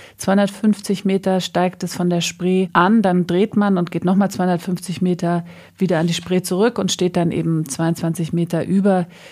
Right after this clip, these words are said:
dem Gelände. Und das ist wirklich einen halben Kilometer Stadtpark. Also das sind wirklich Erdsubstrataufhäufung von, äh, bis zu zwei Metern. Also das sind keine kleinen Blumentöpfe, sondern das ist wirklich eine integriert geplante,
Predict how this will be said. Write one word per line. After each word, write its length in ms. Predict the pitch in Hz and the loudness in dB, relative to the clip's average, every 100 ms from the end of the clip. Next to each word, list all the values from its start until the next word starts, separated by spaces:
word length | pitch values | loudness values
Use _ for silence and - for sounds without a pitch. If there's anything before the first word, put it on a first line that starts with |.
| - - | -10 -2
dem 360 | 175 175 175 170 | 2 2 2 2
Gelände. 640 | 175 170 175 202 196 185 | 2 2 4 4 4 2
Und 460 | 170 175 175 - - | 0 0 -2 -4 -4
das 200 | 180 - | -4 -4
ist 180 | 180 - | -6 -4
wirklich 320 | 175 190 175 | -2 -2 0
einen 140 | 180 | 0
halben 180 | 170 175 | 0 -2
Kilometer 540 | 170 180 175 170 175 | -2 0 0 0 -2
Stadtpark. 760 | 170 - 180 - - 160 139 - | -4 -2 -4 -6 -6 -4 -4 -4
Also 200 | 156 156 | -6 -6
das 180 | 156 156 | -8 -6
sind 220 | 165 160 | -6 -4
wirklich 420 | 170 175 180 - | -2 -2 -2 0
Erdsubstrataufhäufung 2000 | 175 185 - - - - - - - 180 - - 185 190 - 185 175 185 180 180 180 | 0 0 -2 -18 -20 -20 -20 -16 -4 -4 -4 -4 -2 -2 -2 -2 -2 -2 -2 -2 -4
von, 380 | 170 180 175 160 | -2 -2 -2 -2
äh, 180 | 160 156 | -4 -4
bis 160 | 170 | -6
zu 120 | - 180 | -6 -6
zwei 260 | - 170 | 0 2
Metern. 500 | 175 202 190 160 190 | 4 2 0 -2 -2
Also 180 | 165 156 | -2 -2
das 180 | 160 156 | -4 -2
sind 240 | 175 170 | -2 -4
keine 260 | - 180 170 | -2 -2 -2
kleinen 280 | 170 156 160 | -2 -4 -2
Blumentöpfe, 540 | 180 233 233 202 185 | 2 0 0 -4 -2
sondern 260 | 170 175 170 | 0 0 0
das 180 | 170 175 | -2 -4
ist 140 | 175 | -2
wirklich 340 | 185 185 175 | 0 0 0
eine 140 | 180 175 | 0 -2
integriert 640 | - 175 170 170 175 185 | 0 -2 -2 -4 -2 -2
geplante, 640 | 196 190 180 170 185 185 | -4 -4 -2 0 0 -2